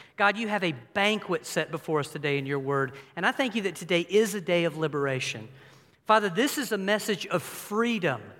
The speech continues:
And so I just continue to pray in agreement with what you have already started in this service, Lord God, that you would set us free.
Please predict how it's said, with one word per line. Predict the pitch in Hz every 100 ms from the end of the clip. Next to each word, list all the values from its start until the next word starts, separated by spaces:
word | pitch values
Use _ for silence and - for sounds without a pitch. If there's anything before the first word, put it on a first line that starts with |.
| - - - -
And | 185
so | 220
I | 180 285
just | 214 202 -
continue | - 190 233 240 214
to |
pray | 175 - 196 180
in |
agreement | 165 135 175 226 226 165
with | 156
what | 165 165
you | 185
have | 165 143
already | 147 180 180 175
started | - 170 165 151 139 - - - -
in | 196 190
this | 170
service, | - 185 160 147 -
Lord | 160 151
God, | 160
that | 147
you | 175
would | 135
set | - 185
us | 190 -
free. | - 131 113